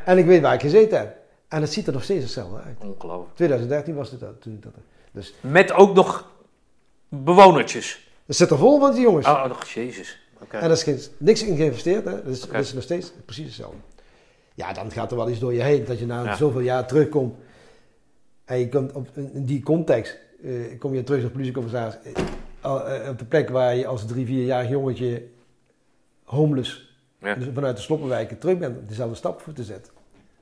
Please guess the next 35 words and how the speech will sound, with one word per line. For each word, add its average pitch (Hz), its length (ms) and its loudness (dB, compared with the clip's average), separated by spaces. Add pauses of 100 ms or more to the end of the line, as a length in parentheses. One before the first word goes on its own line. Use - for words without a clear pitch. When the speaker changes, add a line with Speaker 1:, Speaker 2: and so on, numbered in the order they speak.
(480)
Speaker 1:
Ja, - 180 -18
dat - 140 -20
is - 60 -20
Speaker 2:
Ja, 101 380 4
dat - 340 -8 (520)
Speaker 1:
dat 95 220 -14
is - 320 -20 (180)
Speaker 2:
Ja. 95 220 -10 (240)
Maar 120 240 4
daar 123 180 6
ben 104 160 -4
jij 104 200 2
dus 123 220 -2
een 131 160 -4
rolmodel 151 600 6
geworden 104 320 -2
voor - 120 -12
de 101 60 -8
jongens, 98 260 -8
of 147 80 -10
niet? 208 240 -4
Speaker 1:
Wat 127 120 -8
gebeurt 190 340 -4
er 135 100 -6
dan? - 260 -16 (240)
Speaker 2:
Ja. 110 120 -12
Speaker 1:
Dus 127 180 -6
er 131 80 -4
zitten 139 220 -6
nog 120 200 -10 (160)
honderden 135 720 -2
jongens 131 640 -10
en 107 180 -16
meisjes 113 360 -16
daar. - 180 -20